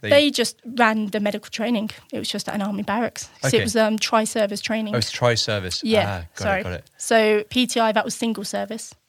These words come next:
Speaker 2: where medic, it was a mixture between army, navy and air force.
Speaker 1: Oh, interesting.
Speaker 2: So that was the first time I learned about their ways of service as well and the different uniforms.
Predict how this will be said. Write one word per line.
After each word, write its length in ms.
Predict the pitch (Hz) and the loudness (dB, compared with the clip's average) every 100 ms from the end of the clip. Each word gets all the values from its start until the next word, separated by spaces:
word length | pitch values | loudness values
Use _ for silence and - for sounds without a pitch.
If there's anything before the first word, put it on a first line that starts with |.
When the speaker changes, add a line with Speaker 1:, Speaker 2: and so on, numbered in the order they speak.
| _ _ | _ _
Speaker 2:
where 280 | 220 208 208 - | 2 2 2 0
medic, 480 | 220 208 202 - - - | -2 0 -4 -6 -14 -6
it 100 | 208 | -4
was 120 | 202 | -4
a 60 | 214 | -2
mixture 360 | 214 208 - 202 | -2 -4 -6 -8
between 320 | 190 208 214 | -6 -8 -4
army, 440 | 214 208 202 208 226 | -4 -4 -6 -10 -4
navy 340 | 208 208 214 | -4 -4 -6
and 100 | 214 | -6
air 120 | 208 | -8
force. 380 | - 107 - - _ _ _ - | -8 -8 -8 -14 _ _ _ -8
Speaker 1:
Oh, 100 | 120 | -6
interesting. 540 | 143 - 117 - 87 82 - | -4 -4 -4 -6 -12 -16 -10
Speaker 2:
So 160 | - | 0
that 120 | 226 247 | 2 2
was 80 | |
the 80 | - | -2
first 320 | - 247 233 | 0 2 2
time 380 | - 220 214 214 | -2 0 0 -2
I 60 | 220 | -2
learned 280 | 220 220 208 | 0 0 -2
about 300 | 208 208 - | -2 -2 0
their 220 | 240 226 | 0 0
ways 280 | 196 196 202 | -2 -6 -10
of 140 | - | -10
service 340 | 208 202 208 190 | -6 -6 -8 -8
as 140 | - | -2
well 220 | 220 208 | 0 0
and 200 | 196 202 - | -4 -6 -10
the 80 | |
different 320 | 196 190 220 226 | -10 -8 -6 -2
uniforms. 640 | 226 220 196 202 226 | -2 0 -2 -4 -8